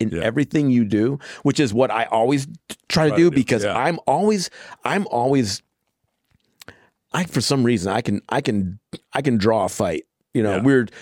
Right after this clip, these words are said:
Speaker 1: talking outside about one of the biggest fights I'm in right now.
Speaker 2: Yeah.
Speaker 1: And this, and,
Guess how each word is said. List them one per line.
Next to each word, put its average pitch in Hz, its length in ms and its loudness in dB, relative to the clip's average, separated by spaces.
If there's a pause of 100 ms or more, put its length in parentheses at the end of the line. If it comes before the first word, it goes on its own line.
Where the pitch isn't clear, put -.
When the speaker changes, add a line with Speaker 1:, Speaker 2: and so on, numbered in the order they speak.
(120)
Speaker 1:
talking 123 300 0
outside 117 440 0
about 104 240 0
one 117 120 2
of 107 60 2
the 104 80 0
biggest 107 320 0
fights 104 260 -2
I'm 98 140 -2
in 101 120 0
right 101 200 0
now. 113 280 -2 (480)
Speaker 2:
Yeah. 76 200 -14 (160)
Speaker 1:
And 127 400 0 (400)
this, 156 420 -2
and, 156 180 -2